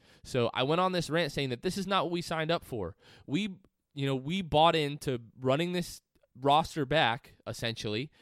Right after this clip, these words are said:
um, so that you guys could start right back where you left off. It was something like eighty-four percent of the, of the, um,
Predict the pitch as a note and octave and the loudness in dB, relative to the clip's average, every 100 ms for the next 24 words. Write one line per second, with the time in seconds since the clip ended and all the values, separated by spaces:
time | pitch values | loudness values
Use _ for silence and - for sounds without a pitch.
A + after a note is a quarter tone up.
0 | _ _ G#2+ B2 C3 D3+ _ _ E3 E3+ | _ _ -6 -4 -6 -14 _ _ 2 2
1 | D3+ G#3 G3+ A3 - F#3 - E3+ D3 - | 2 0 0 0 -4 -8 -2 -2 0 2
2 | F3+ F3 - _ A#2+ C3+ F3 F3+ F3+ F3 | 4 4 -2 _ -2 0 0 -2 -2 -2
3 | F3+ F#3+ F#3 F#3 G3+ G#3 G#2+ - _ _ | -4 -2 -2 -2 0 0 0 -2 _ _
4 | _ - F3 G#3+ G#3 G3 E3 C3 - C3 | _ -4 -2 -2 -2 -2 -4 -4 -14 -20
5 | - _ - D#3+ G#3+ G#3 F#3+ G#3 F#3 D#3 | -20 _ -8 -6 -4 -4 2 2 2 -4
6 | G3 G3+ F3 C#3+ B2 A2 - _ _ _ | -4 -4 0 2 2 -2 -10 _ _ _
7 | _ _ _ C#3+ D3+ C#3 A#2 A#2+ A2+ G#2 | _ _ _ -4 0 0 0 -2 -2 -4
8 | G2+ | -8